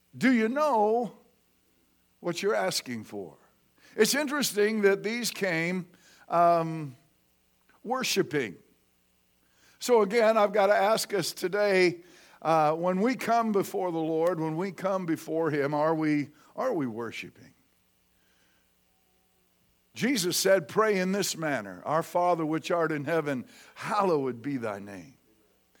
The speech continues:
When we come into His presence, there should be a thank you. There should be a praise. There should be a recognition of who He is.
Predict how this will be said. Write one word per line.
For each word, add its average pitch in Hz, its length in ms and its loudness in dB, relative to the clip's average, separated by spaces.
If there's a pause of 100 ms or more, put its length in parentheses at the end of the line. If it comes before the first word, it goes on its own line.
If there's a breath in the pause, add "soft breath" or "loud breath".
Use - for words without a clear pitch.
(320 soft breath)
When 185 180 2
we 233 120 4
come 247 280 0
into 214 320 -2
His 175 120 0
presence, 180 540 -4
there 175 160 -2
should 220 380 -8
be 151 360 0 (300 loud breath)
a 156 120 2
thank 190 420 0
you. 107 140 -8
There 165 180 2
should 226 360 -4
be 175 200 0
a 151 100 -2
praise. 139 520 -2
There 160 140 -4
should 240 280 -8
be 226 140 -2
a 175 180 6 (220 loud breath)
recognition 214 920 -4
of 127 140 -8
who 208 240 -6
He 185 260 -4
is. 123 640 -4